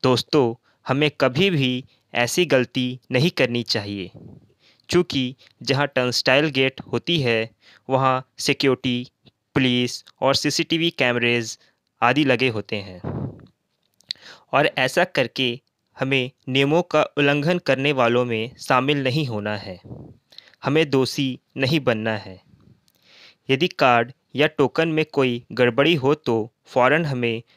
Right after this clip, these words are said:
सिक्योरिटी से या हेल्प डेस्क काउंटर से संपर्क करना चाहिए।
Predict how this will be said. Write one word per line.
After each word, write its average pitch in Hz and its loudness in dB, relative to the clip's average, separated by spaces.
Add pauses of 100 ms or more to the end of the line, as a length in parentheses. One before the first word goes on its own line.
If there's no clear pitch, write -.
(120)
सिक्योरिटी 143 0
से 117 -4 (280)
या 127 2 (380)
हेल्प 156 0
डेस्क 139 -2 (180)
काउंटर 127 0
से 113 -4
संपर्क 143 -2
करना 123 0
चाहिए। 98 -8